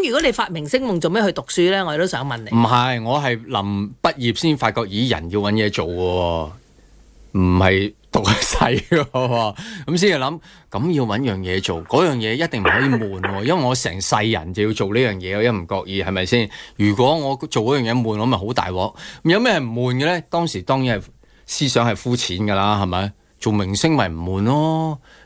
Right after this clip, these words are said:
Speaker 2: 咁好似阿發，發哥咁樣咪唔悶咯。咁啊，發哥有啲咩係我冇嘅呢？冇啊，我都有五官啦。<laughs> 咁咪瀨咗嘢啦。即係，但我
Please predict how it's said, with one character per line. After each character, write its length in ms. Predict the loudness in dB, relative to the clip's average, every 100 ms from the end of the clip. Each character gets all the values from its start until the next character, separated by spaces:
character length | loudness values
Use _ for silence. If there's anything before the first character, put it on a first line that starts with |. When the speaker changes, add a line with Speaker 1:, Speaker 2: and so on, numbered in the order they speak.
| -4
Speaker 2:
咁 280 | 0 0 -4 _ -2
好 100 | 2
似 120 | 4
阿 180 | 4 2
發， 200 | -2 -8 -8
發 260 | -8 0 0
哥 200 | 0 -2
咁 260 | 0 2 0
樣 120 | 0
咪 140 | 0 -2
唔 280 | -4 -6
悶 60 | -4
咯。 280 | -2 -2 -6 -10 -20 0
咁 180 | 4
啊， 40 | 4
發 180 | 2 0
哥 160 | 2
有 80 | 2
啲 160 | 2 2
咩 260 | 2 0 -4
係 100 | -2
我 100 | 2
冇 180 | 2 2
嘅 180 | 2 0
呢？ 140 | -2 -8 _ -8
冇 260 | 0 2 4
啊， 400 | 2 0 0 -2
我 180 | -4
都 140 | -2 0
有 100 | 0
五 260 | 0 0 0
官 220 | 2 4
啦。 160 | 4 2 -4 -10 -12 0
<laughs> 480 | 2 2 0 2 0 2 0 0 -2 -4 -2 0 0 -2 -4
咁 100 | -2
咪 260 | 2 4 4
瀨 220 | 2 0
咗 80 | 0
嘢 260 | 0 0 -2
啦。 140 | -4 -12 -8
即 100 | -2
係， 100 | -2 -4 -4
但 180 | 0 2
我 220 | 4 2